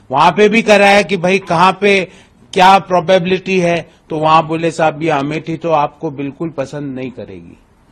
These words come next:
तो यहां पर भाग्य आजमाया जाए।" तो ये इस तरह का, मैं इसको कहूंगा, this is a mischief। ये लोगों के साथ और विशेषकर वायनाड के voters के साथ fraud हुआ है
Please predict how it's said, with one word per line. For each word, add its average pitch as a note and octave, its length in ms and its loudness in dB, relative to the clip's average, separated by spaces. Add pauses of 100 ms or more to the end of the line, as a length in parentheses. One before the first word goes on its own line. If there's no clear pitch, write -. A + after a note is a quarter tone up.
(240)
तो D3 80 -8
यहां D#3 300 2
पर F#3 180 0
भाग्य C#3+ 380 -6
आजमाया A#2 420 -6
जाए।" G2 300 -18 (420)
तो B2+ 60 -16
ये E3 320 -6
इस - 320 -12
तरह F#3+ 260 -8
का, G3 200 -8
मैं E3 200 -6
इसको F3 260 -10
कहूंगा, D#3 480 -8
this D#3 220 -14
is F3 80 -12
a F3 80 -6
mischief। D3 600 -10 (800)
ये F#3 300 0
लोगों C#3+ 560 -6
के E3+ 220 -10
साथ D#3+ 340 -6 (100)
और D#3+ 160 -6
विशेषकर F3+ 680 -6 (300)
वायनाड E3 600 2
के G#3+ 100 0
voters F3+ 460 -4
के G3 140 -6
साथ F#3 280 -4
fraud E3+ 400 -2
हुआ F#3 200 -4
है C#3 140 -10